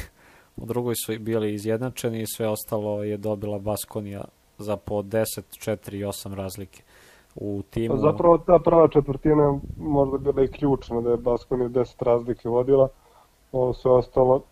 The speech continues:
Speaker 2: druga je egal, odnosno dvadeset tri dvadeset tri, treća je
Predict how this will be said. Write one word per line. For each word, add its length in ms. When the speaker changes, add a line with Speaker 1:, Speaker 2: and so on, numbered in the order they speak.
Speaker 2:
druga 420
je 360
egal, 360
odnosno 380
dvadeset 280
tri 120
dvadeset 340
tri, 180
treća 400
je 140